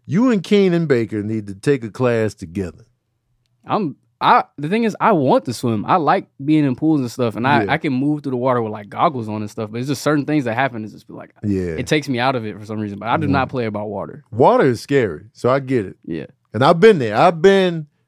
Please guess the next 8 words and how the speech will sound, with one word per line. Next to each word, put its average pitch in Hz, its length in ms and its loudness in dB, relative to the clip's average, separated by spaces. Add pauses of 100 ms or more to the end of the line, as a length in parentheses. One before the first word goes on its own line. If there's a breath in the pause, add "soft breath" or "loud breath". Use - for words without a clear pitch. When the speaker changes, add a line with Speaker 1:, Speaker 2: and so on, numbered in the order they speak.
(380)
Speaker 1:
terrified 151 640 4
of 120 80 -2
water 127 280 2
for 104 180 -6
a 104 40 -4
long 120 240 0
time. 98 400 -6 (1000)
Pause. 127 580 2